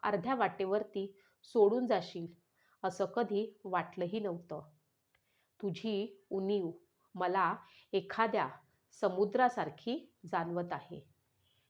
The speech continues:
त्यांच्या श्वासाची गती वाढली,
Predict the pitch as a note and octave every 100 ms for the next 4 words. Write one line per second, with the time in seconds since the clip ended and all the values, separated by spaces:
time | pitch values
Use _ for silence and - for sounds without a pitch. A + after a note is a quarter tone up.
0 | _ - E3+ E3+ G#3+ F#3 F#3+ - _ _
1 | - G#3 F#3 F3+ A3 A3 A3 F3 F3 -
2 | - F3 F#3 - G#3 F#3+ D#3 -